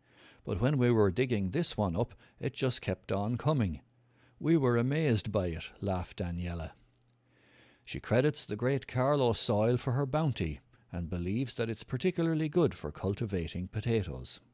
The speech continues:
The green-fingered mother of two not only grows the humble spud, but she also cultivates tomatoes, onions, French beans, aubergines and peppers, as well as raspberries, in the rented allotment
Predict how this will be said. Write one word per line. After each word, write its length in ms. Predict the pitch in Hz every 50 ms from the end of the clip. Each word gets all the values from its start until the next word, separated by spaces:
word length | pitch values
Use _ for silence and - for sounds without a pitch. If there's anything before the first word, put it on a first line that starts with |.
| _ _ _ _ _ _ _ _ _ _ _ _ _ _ _ _ _ _ _
The 80 | - 151
green-fingered 840 | - 180 185 185 165 135 113 - - 127 127 123 110 110 110 104 87
mother 380 | 92 92 110 120 110 104 98 92
of 160 | 87 - -
two 400 | - - 120 120 123 123 113 113 -
not 260 | - 113 139 147 -
only 220 | 120 113 107 101
grows 400 | 87 - 123 113 107 107 101 - - - _ _ _
the 120 | - 76
humble 380 | - 110 120 113 92 82 80 85
spud, 480 | - - - - 127 127 123 123 113 - - _ _ _ _ _ _ _ _ _
but 140 | - - -
she 180 | - - 160
also 380 | 160 156 156 151 - - 127 120
cultivates 680 | 117 - - 127 135 - - 92 95 95 95 90 - -
tomatoes, 680 | - - 92 95 104 120 117 - 151 156 147 - - - _ _ -
onions, 560 | 117 110 104 107 113 127 151 170 165 151 -
French 420 | - - 117 120 131 120 - -
beans, 440 | - 123 120 123 131 143 147 127 - -
aubergines 760 | - 107 104 98 95 98 90 - 113 117 117 139 143 131 -
and 120 | 139 139 127
peppers, 540 | - 165 170 - - 92 80 71 - -
as 160 | - 107 107 -
well 180 | 127 120 117
as 160 | 123 127 117
raspberries, 760 | 123 143 151 151 135 104 95 101 95 80 71 69 65 - - - - - - - -
in 140 | - 104 107
the 80 | 101 90
rented 380 | 87 107 143 151 - - 117
allotment 580 | 104 95 92 87 85 - - - 113 113 -